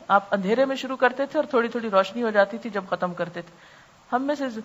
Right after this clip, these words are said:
ہم لوگوں نے کتنی دفعہ زندگی میں مسنون نماز فجر کی پڑھی ہے؟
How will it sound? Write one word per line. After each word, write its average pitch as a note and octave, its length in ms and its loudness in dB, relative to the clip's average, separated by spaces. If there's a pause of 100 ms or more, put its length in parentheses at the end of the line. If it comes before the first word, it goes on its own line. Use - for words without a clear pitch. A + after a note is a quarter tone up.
(280)
ہم C4+ 160 6
لوگوں C#4 220 8
نے D4 140 0
کتنی D#4+ 240 -4
دفعہ D#4+ 200 4
زندگی A3+ 360 -4
میں A3+ 140 -2
مسنون G#3+ 360 -2
نماز F#3+ 340 4
فجر F#3 220 -4
کی F#3 100 -10
پڑھی F3 240 0
ہے؟ - 340 -18